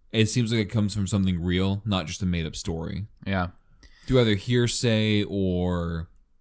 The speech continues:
Speaker 1: exaggeration, 'cause we all exaggerate.
Speaker 2: And it seems almost that, you know, it could be that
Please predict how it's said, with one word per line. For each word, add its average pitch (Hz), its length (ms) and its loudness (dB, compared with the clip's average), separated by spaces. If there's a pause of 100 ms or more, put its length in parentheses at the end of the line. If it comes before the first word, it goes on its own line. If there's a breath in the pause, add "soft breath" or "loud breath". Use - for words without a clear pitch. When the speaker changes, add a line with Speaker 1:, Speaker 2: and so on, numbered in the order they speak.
(360)
Speaker 1:
exaggeration, 92 1080 -2
'cause 98 140 -6
we 95 80 -2
all 87 220 -2
exaggerate. 82 600 -10
Speaker 2:
And 147 140 6
it 117 100 -2
seems 165 580 -2 (100)
almost 120 540 0
that, 92 440 0 (1500)
you 123 200 2
know, 85 420 -2 (320)
it 127 180 -6
could 131 440 -6
be 110 440 0
that 95 560 -6